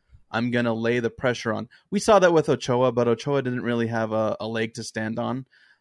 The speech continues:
Um, but Musovski, where he's one of our playmakers, scoring goals, probably one of the biggest threats that we have up front, I think the dude has earned it.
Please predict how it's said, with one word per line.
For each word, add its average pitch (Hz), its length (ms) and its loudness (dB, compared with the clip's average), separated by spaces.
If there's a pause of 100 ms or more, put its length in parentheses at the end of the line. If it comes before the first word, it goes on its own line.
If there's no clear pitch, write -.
(100)
Um, 113 500 0 (160)
but 131 320 4
Musovski, 139 840 0 (500)
where 131 760 2 (280)
he's 131 380 -2
one 123 360 -2
of 135 160 0
our 127 500 2 (100)
playmakers, 143 920 -2 (420)
scoring 131 600 -2
goals, 139 640 2 (420)
probably 139 480 2
one 127 240 0
of 127 140 -2
the 135 80 0
biggest 123 480 0
threats 120 280 0
that 131 140 -2
we 117 120 -2
have 117 260 -2
up 120 200 -2
front, 131 440 -4 (920)
I 123 120 2
think 156 240 -2
the 165 100 2
dude 135 320 2
has 131 340 2
earned 131 320 2
it. - 340 -10